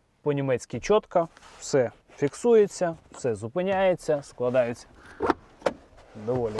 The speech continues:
просто, в рівний, в рівну підлогу, а об'єм обіцяють вже тисячу шістсот п'ятдесят літрів. Ну, тобто, ну, я не знаю, як вони то рахують.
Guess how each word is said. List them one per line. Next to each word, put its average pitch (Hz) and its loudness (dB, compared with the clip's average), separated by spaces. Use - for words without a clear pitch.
просто, 202 0
в 135 0
рівний, 120 -2
в 110 -6
рівну 120 -4
підлогу, 180 2
а 143 2
об'єм 170 2
обіцяють 135 2
вже 123 2
тисячу 135 -4
шістсот 117 -6
п'ятдесят 107 -6
літрів. 95 -12
Ну, 117 -12
тобто, 104 -16
ну, 165 2
я 180 4
не 175 2
знаю, 113 -4
як 117 -2
вони 113 -8
то 113 -2
рахують. 170 0